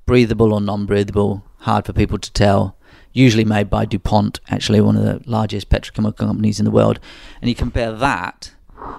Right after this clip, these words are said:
to a locally grown, sustainable, carbon negative, you know, low impact material.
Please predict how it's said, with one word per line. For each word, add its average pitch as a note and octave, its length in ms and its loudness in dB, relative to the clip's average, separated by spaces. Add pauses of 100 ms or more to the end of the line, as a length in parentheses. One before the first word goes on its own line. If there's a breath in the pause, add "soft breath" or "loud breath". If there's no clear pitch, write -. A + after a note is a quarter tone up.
(100)
to G#2+ 140 0
a - 20 2
locally A2 840 -2
grown, G#2 680 -4 (280)
sustainable, G#2+ 580 -4
carbon G#2 380 -6
negative, G2+ 500 -8 (180)
you G#2+ 140 -10
know, G2+ 320 -6
low G#2+ 300 0
impact G#2+ 520 -8
material. G#2 640 -2